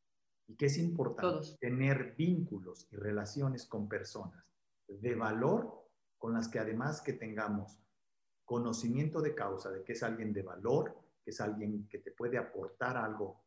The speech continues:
Speaker 1: científicamente bien sólido, no chisme, no apariencia, no consolación mentirosa, sino verdad, conciencia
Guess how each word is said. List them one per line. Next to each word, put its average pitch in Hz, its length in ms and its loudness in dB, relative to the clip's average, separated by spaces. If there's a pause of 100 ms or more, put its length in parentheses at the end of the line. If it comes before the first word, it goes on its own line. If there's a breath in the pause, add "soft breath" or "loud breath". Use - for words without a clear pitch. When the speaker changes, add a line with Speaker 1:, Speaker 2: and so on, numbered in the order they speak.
(160)
Speaker 1:
científicamente 104 1080 -6 (140)
bien 117 360 0
sólido, 104 680 -2
no 101 240 -4
chisme, 110 520 -8 (300)
no 110 180 -2
apariencia, 101 800 -6 (300)
no 127 180 0
consolación 110 800 0
mentirosa, 107 720 -6 (220)
sino 104 380 -4
verdad, 104 540 -2 (380)
conciencia 104 960 -6